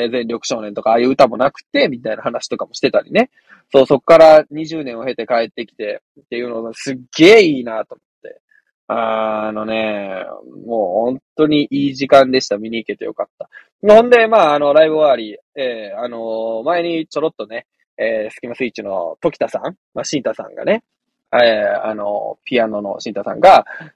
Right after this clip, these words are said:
えー、ラジオでちょこっと言ってくれたんですけど、サッカーを一緒によくやってるって、あの、J-Waveで言ってくれてたんですけど、そう、サッカーをね、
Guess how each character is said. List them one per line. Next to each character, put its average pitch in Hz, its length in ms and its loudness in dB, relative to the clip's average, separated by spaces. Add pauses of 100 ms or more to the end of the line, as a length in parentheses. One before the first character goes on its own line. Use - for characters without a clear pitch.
え 101 120 4
ー、 - 20 2
ラ 123 140 8
ジ 113 120 -4
オ - 20 -2
で 98 80 -8
ち - 80 -6
ょ 110 40 2
こ 123 80 0
っ - 20 0
と - 60 -10
言 110 80 -2
っ - 20 -6
て - 80 -8
く 110 80 -4
れ 104 60 -6
た 101 80 -6
ん 95 40 -12
で 98 60 -18
す - 60 -20
け 95 80 -12
ど、 98 100 -12
サ 139 120 2
ッ 131 120 4
カ 101 160 6
ー - 20 2
を 92 180 -4
一 98 80 -10
緒 101 120 -10
に 98 100 -14
よ 107 120 -4
く 98 100 -12
や 92 60 -6
っ - 40 -10
て - 120 -20
る - 120 -20
っ - 20 -20
て、 - 120 -6
あ 90 40 -12
の、 98 80 -16
J-Wave 120 340 6
で 101 60 -10
言 107 120 -4
っ - 20 -6
て 113 100 -6
く 107 80 -2
れ 113 60 -2
て - 40 -14
た 101 80 -2
ん - 60 -10
で - 60 -20
す - 40 -20
け 165 80 2
ど、 202 320 6
そ 120 140 -4
う、 - 20 -8
サ 165 120 0
ッ - 120 2
カ 135 220 6
ー - 20 -4
を 110 80 -8
ね、 214 160 -4